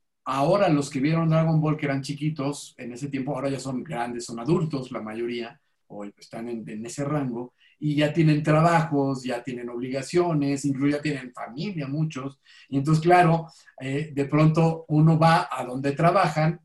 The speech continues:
y entonces, como te están tan empapados de nosotros, y entonces sí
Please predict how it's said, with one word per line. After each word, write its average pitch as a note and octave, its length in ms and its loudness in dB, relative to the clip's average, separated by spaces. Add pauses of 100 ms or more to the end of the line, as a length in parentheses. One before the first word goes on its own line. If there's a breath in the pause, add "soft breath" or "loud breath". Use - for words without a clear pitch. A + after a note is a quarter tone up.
y C#3+ 120 -2
entonces, C#3+ 640 -2 (140)
como - 300 -10
te - 100 -12
están D#3 300 -2
tan D#3 160 2
empapados C#3+ 680 -4
de A#2 100 -6
nosotros, D#3+ 640 -6 (380 soft breath)
y C#3 100 4
entonces C#3 420 2
sí D3+ 460 2